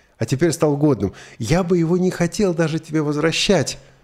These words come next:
но я не могу также удержать его у себя». А ещё,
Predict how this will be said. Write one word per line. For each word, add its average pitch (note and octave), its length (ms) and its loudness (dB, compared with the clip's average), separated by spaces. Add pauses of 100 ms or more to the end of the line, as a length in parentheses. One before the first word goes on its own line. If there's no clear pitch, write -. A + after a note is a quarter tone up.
(560)
но F#2 100 -4
я G2+ 100 0
не C3+ 120 2
могу C3+ 240 0
также A2+ 260 -2
удержать A2+ 420 0
его F#2 120 -2
у F#2+ 80 -2
себя». E2 400 -4 (960)
А F3+ 100 2
ещё, D#3+ 1040 0